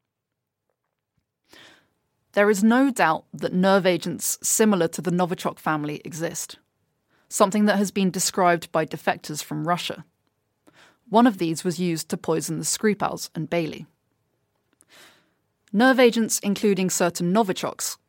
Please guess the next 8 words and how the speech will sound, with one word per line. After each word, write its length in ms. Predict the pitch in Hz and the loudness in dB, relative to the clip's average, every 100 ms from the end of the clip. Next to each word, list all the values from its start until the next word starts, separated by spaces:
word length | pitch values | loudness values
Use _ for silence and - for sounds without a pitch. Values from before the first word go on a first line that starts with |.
| - | -12
are 60 | 185 | -4
part 300 | 214 202 - | 2 2 0
of 60 | |
the 80 | 220 | -10
family 500 | - 185 160 156 151 - | -2 0 0 -2 -6 -8
of 120 | 147 | -8
organophosphate 800 | 165 170 180 175 160 - - - | -2 0 0 -2 -6 -6 -8 -6
compounds, 640 | - 165 - - - - | -4 -4 -6 -10 -10 -10